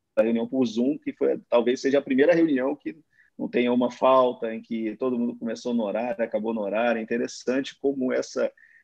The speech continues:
dinâmica ou essa didática mudou um pouco, né? A virtualização sai um pouco do humano, do café, do tapa nas costas, do contato pessoal, mas a questão do horário, da, da, da produtividade, da racionalidade do,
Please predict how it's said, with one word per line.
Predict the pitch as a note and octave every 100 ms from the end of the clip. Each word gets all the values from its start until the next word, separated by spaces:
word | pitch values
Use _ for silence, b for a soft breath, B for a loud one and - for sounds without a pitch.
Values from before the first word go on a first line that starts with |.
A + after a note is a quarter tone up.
| _
dinâmica | G#2+ A#2 A2+ B2 C#3+ C3+ A#2+ A#2
ou | A#2
essa | A#2 A#2+ B2
didática | A#2 A2+ G#2+ A#2+ A#2+ C3
mudou | B2+ C#3+ B2 B2+
um | C#3+
pouco, | B2 A2 G2+ G2+
né? | G#2 G#2+
A |
virtualização | G#2+ A#2 B2+ B2+ A#2+ B2+ - C3+ D3
sai | - B2
um | C3
pouco | - A#2+ C3+
do | B2+
humano, | B2+ B2+ D3 D3
do | A2+ A2
café, | A2+ - C3 C#3
do | A#2
tapa | - A#2+ C3
nas | B2 -
costas, | B2 C3+ B2 A2+
do | G#2+
contato | G#2+ A2+ G#2+ A2+ A#2
pessoal, | - A#2+ - A2+ B2 - b b b _ -
mas | A#2 B2+ A#2+ A#2+ - _ _ _
a | A2
questão | - A#2 A#2+
do | A#2
horário, | A#2 G#2+ G#2 A#2+ A#2 G#2+
da, | G#2 G2+ F#2+ F2+ F2
da, | G2+ F#2+
da | F#2+ G2
produtividade, | A2 G#2+ A2+ A2 G2+ G2 G#2+ A2+ G2+ G2 G2
da | F#2 F#2 F#2+ G2 F#2+ - -
racionalidade | A2 - A2+ A2+ G#2 G2 G#2+ G#2
do, | G2 G2+